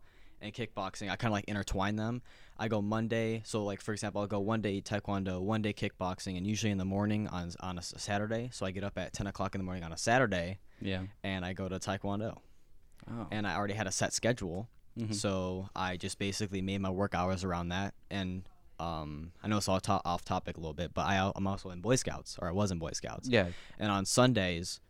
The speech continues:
Speaker 1: we would have our meetings. So I had also Sundays, um,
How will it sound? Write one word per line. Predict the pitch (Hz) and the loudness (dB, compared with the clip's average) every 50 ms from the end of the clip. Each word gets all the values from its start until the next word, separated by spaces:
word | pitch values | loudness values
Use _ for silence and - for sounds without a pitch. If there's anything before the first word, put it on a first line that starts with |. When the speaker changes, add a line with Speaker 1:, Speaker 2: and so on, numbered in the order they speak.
| - - - | -20 -14 -8
Speaker 1:
we | - 104 104 | -4 -2 -2
would | 98 95 | 0 0
have | 95 92 95 | 0 -2 0
our | 90 90 | 0 0
meetings. | 101 117 127 101 80 - - - - - - - - - - | 2 2 2 2 0 -4 -8 -10 -10 -10 -10 -12 -16 -18 -10
So | - - 104 | -4 0 2
I | 92 98 | 2 4
had | 95 90 | 2 2
also | 90 95 - - 92 | 2 0 0 -2 0
Sundays, | - - - - 123 123 107 90 82 76 67 69 76 - - - - - - - - - - - | 2 4 6 6 6 6 4 2 -2 -4 -4 -6 -8 -10 -10 -12 -14 -20 -20 -20 -20 -16 -10 -6
um, | 90 87 82 76 76 76 73 73 76 80 | -4 -4 -4 -4 -6 -8 -10 -10 -12 -14